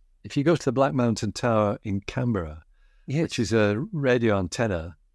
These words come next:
Speaker 1: produ-
Speaker 2: Mm.
Speaker 1: producing frequencies of all kinds, uh, I noticed every time I went there that my, um, you know, the remote car key lock wouldn't work.
Speaker 2: Oh, right.
Speaker 1: And I wonder if it's the same sort of thing,
Speaker 2: Might
Speaker 1: you know,
Speaker 2: be.
Speaker 1: canc-,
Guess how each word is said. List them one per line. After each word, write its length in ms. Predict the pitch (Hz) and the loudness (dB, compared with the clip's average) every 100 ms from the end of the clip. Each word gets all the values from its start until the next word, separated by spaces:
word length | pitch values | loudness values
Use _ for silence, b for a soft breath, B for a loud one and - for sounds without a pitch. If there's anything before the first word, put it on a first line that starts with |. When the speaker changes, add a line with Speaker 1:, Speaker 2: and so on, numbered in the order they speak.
| - | -8
Speaker 1:
produ- 240 | 95 110 | -2 0
Speaker 2:
Mm. 100 | 139 | 0
Speaker 1:
producing 400 | 120 113 - 104 | 2 0 2 -2
frequencies 560 | - 127 113 110 - 95 | 0 0 0 -2 -4 -2
of 80 | 98 | 0
all 160 | 120 | 0
kinds, 600 | 95 117 110 87 76 78 - _ _ _ _ - | 0 -2 -2 -2 -6 -10 -14 _ _ _ _ -2
uh, 240 | 113 110 | 0 0
I 280 | 170 131 120 113 _ | 2 0 0 -4 _
noticed 460 | 147 127 110 107 - | -4 -2 -2 -4 -2
every 180 | 120 117 | 0 0
time 240 | 120 107 | 0 0
I 40 | |
went 260 | 98 117 143 | 0 0 0
there 340 | 120 87 87 147 | -2 -2 -2 -4
that 280 | 113 - | -4 -4
my, 460 | 131 101 101 101 92 _ _ _ _ _ | -2 0 2 0 -2 _ _ _ _ _
um, 380 | 104 101 98 175 | -2 0 0 -4
you 160 | 175 104 | -4 -2
know, 120 | 101 | 0
the 120 | 104 | 2
remote 380 | 107 117 127 180 | 2 4 2 2
car 240 | - 120 | 0 0
key 260 | 107 120 98 | 2 0 2
lock 260 | 98 87 - | 0 -2 -4
wouldn't 320 | 107 92 156 | -8 -6 -6
work. 340 | 101 82 82 - _ - | -6 -8 -10 -16 _ -20
Speaker 2:
Oh, 260 | 180 - - | -20 -20 -20
right. 120 | - 117 | -12 -2
Speaker 1:
And 80 | 113 | 2
I 40 | |
wonder 280 | 120 143 131 | 4 4 2
if 120 | 123 | 2
it's 200 | 165 - | 0 -2
the 60 | 127 | -4
same 280 | - 123 113 | 0 0 0
sort 220 | - 104 | -2 -2
of 80 | 101 | -2
thing, 260 | 131 127 | -2 0
Speaker 2:
Might 220 | 156 131 117 | 0 2 0
Speaker 1:
you 60 | |
know, 120 | 98 202 | 0 0
Speaker 2:
be. 120 | 254 | 2
Speaker 1:
canc-, 240 | 120 - | 0 -4